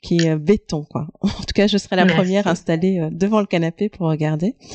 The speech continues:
Speaker 1: Et, euh,
Speaker 2: Mm.
Speaker 1: mais, euh, c'est, le lien que moi je fais direct, c'est, euh,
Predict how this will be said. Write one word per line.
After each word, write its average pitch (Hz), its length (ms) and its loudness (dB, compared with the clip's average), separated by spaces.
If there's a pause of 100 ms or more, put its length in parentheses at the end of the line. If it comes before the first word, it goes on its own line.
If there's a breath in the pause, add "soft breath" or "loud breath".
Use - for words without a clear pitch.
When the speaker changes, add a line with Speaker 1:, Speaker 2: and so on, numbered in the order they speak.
(360 loud breath)
Speaker 1:
Et, 180 240 4
euh, 175 100 2
Speaker 2:
Mm. 180 380 0
Speaker 1:
mais, 196 320 2
euh, 190 260 0
c'est, 196 380 -2
le 190 140 2
lien 247 260 2
que 302 100 -2
moi 226 200 2
je 190 120 0
fais 240 480 -2
direct, 185 500 -2
c'est, 185 380 -2
euh, 170 300 -2